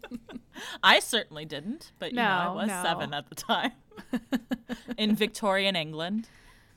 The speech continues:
Speaker 1: I think my whole personality was Neopets, perhaps, in nineteen ninety-eight.
Speaker 2: That seems like it tracks.
Speaker 1: Yeah.
Speaker 2: Yeah.
Speaker 1: <laughs> Really liked my Shoiru.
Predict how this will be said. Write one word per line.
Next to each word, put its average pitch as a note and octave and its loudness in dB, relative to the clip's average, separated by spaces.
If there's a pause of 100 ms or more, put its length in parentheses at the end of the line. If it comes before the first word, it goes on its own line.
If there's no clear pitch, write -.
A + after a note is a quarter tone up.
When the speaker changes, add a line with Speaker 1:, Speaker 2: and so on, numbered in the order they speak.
(320)
Speaker 1:
I G#3+ -2 (100)
think B3+ -4
my G#3 0
whole A3+ -2
personality G3 -4
was F3 -10
Neopets, B3+ -8
perhaps, C#4+ -6
in A3+ -4
nineteen G#3 -8
ninety-eight. G#3+ -10 (320)
Speaker 2:
That G#3+ -4
seems B3+ -8
like A3 -6
it - -12
tracks. - -8
Speaker 1:
Yeah. D4 -14
Speaker 2:
Yeah. D#3 -8
Speaker 1:
<laughs> - -16 (1200)
Really F#3+ -8
liked F#3 -10
my F#3 -6
Shoiru. E3+ -10